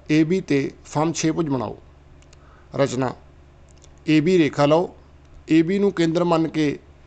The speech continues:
ਏ ਬੀ ਦੂਰੀ ਦੀਆਂ ਦੋ ਚਾਪਾਂ ਲਾਓ ਜੋ ਆਪਸ ਦੇ ਵਿੱਚ ਬਿੰਦੂ O ਤੇ ਕੱਟਣ।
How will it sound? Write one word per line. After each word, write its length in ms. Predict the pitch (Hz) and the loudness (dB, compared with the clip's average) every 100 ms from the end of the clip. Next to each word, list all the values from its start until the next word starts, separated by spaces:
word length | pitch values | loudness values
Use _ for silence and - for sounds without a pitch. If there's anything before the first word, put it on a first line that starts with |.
| - - 160 | -20 -2 2
ਏ 120 | 170 | 4
ਬੀ 180 | 175 196 | 2 0
ਦੂਰੀ 300 | 160 160 165 | 2 2 2
ਦੀਆਂ 300 | 139 143 139 | 0 0 -2
ਦੋ 280 | 135 151 165 | 0 0 2
ਚਾਪਾਂ 320 | 175 - 156 | 0 0 0
ਲਾਓ 380 | 131 123 143 - - - | 2 4 2 -4 -16 -2
ਜੋ 200 | 143 202 | 2 4
ਆਪਸ 300 | 156 151 160 | 2 0 -2
ਦੇ 120 | 180 180 | 0 0
ਵਿੱਚ 200 | 151 147 | -2 -2
ਬਿੰਦੂ 440 | 143 147 165 180 151 | 0 2 0 0 0
O 120 | 151 | 2
ਤੇ 140 | 160 | 0
ਕੱਟਣ। 320 | 123 104 120 | -2 -6 -10